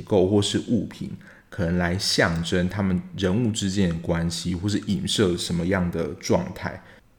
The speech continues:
我觉得这对我这种一般观众而言，是比较难以理解去 catch 到这条线的。因为我看过，就是无法抗拒他，他针对里面场景的结构去做一些分析，来暗指可能他们关系之间的变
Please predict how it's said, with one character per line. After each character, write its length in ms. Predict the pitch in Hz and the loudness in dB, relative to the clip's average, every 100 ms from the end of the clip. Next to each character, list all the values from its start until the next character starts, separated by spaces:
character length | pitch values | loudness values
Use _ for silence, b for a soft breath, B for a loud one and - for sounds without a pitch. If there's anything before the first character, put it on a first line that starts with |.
| _ | _
我 140 | 104 98 | 2 4
觉 100 | 131 | 4
得 80 | |
这 140 | 165 175 | 6 6
对 200 | 170 117 | 6 6
我 240 | 87 - | 6 2
这 280 | 80 - 117 | -4 0 2
种 120 | 92 127 | 2 2
一 80 | 117 | 0
般 400 | 107 95 98 101 | 4 4 4 4
观 280 | 92 87 90 | 4 4 2
众 240 | 101 87 - | 2 0 -2
而 200 | 62 67 | -4 -4
言， 360 | 82 71 - - - - _ - | -4 -4 -6 -10 -16 -20 _ -20
是 180 | - - | -4 0
比 120 | - | 0
较 240 | 82 101 90 | 2 2 4
难 240 | 85 87 | 2 2
以 80 | 87 | 0
理 240 | 85 87 | 0 -4
解 200 | 85 90 | 0 0
去 320 | 82 - 90 87 | 0 0 -2 0
catch 320 | - 110 101 | 0 0 2
到 120 | 87 | -2
这 140 | 85 90 | -2 -4
条 200 | 95 - | -4 -6
线 280 | - - - - | -4 -6 -6 -8
的。 100 | - - B | -12 -14 B
因 120 | 156 | 6
为 80 | 175 | 8
我 160 | 95 85 | 6 4
看 360 | - 110 90 | 2 0 0
过， 200 | 90 92 | 2 0
就 140 | 90 95 | 2 0
是 80 | 95 | -2
无 160 | 101 | -2
法 180 | 95 90 | 0 -2
抗 240 | - 95 | 0 -2
拒 220 | 92 90 85 | 0 0 -2
他， 320 | 85 85 87 | -2 -4 -4
他 220 | 95 90 | -2 -4
针 340 | - 95 92 90 | 0 0 0 2
对 280 | 95 85 - B B _ | 2 2 -4 B B _
里 200 | 104 95 | -2 -2
面 320 | 90 147 131 101 | 0 2 2 2
场 380 | - 90 90 120 | 0 0 0 0
景 200 | 98 82 | 0 0
的 120 | 82 | 0
结 380 | - - 87 85 | -4 -2 0 0
构 320 | - 95 82 | 2 4 2
去 320 | - 117 95 | -2 0 0
做 260 | 87 104 92 | 2 4 6
一 40 | |
些 200 | 90 92 | 6 4
分 300 | 85 87 85 | 2 2 2
析， 280 | 90 - 90 | 0 0 2
来 360 | 85 82 82 - | 2 0 -2 0
暗 260 | 147 95 90 | 2 4 0
指 200 | - - - | -2 -6 -6
可 120 | 87 | -4
能 80 | 82 | -2
他 140 | 95 | 0
们 160 | 98 87 | 2 2
关 260 | 90 87 | 2 0
系 160 | 92 92 | 0 -2
之 180 | 90 90 | -4 -2
间 140 | 92 | 0
的 60 | 82 | 0
变 200 | 82 | -2